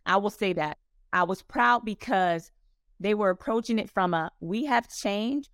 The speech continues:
We also have a business. How does this need to happen?" And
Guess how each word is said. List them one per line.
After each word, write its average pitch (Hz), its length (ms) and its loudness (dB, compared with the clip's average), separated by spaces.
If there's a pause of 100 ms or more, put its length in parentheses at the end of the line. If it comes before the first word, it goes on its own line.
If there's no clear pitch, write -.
(120)
We 175 120 -6
also 208 280 0
have 196 160 0
a 170 40 -2
business. 208 560 -2 (220)
How 208 240 0
does 226 160 0
this - 180 -4
need 196 240 -4
to 185 80 -2
happen?" 175 560 -4 (300)
And 175 520 -2